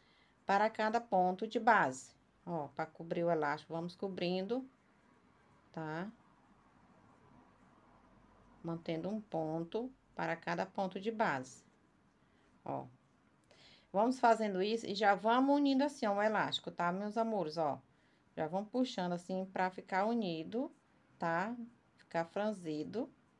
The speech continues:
pra ir ajeitando o elástico, tá bom? Ó, eu já vou, eu vou fazendo assim em todo ao redor, tá? E já retorno com vocês, ó, só mantendo, ó, um ponto, olha aqui, ó.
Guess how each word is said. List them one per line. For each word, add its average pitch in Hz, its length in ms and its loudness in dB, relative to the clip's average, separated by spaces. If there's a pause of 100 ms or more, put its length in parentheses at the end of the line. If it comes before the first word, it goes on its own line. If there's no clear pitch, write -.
pra 175 100 2
ir 175 100 2
ajeitando 185 580 0
o - 20 0
elástico, 196 520 0 (440)
tá 165 100 -8
bom? 196 340 0
Ó, 143 220 0 (920)
eu 170 100 0
já 185 160 6
vou, 185 220 0
eu 190 100 2
vou 202 140 -2
fazendo 240 320 2
assim 196 520 -2 (520)
em 180 100 -6
todo 240 420 6
ao 226 140 6
redor, 185 460 4
tá? 208 420 2
E 208 160 -2
já 202 160 4
retorno 226 380 2
com 254 120 -2
vocês, 175 540 0
ó, 147 80 0
só 196 220 2
mantendo, 226 560 2
ó, 147 180 4
um 208 180 0
ponto, 208 800 2 (400)
olha 165 300 -2
aqui, 180 160 -8
ó. 131 160 0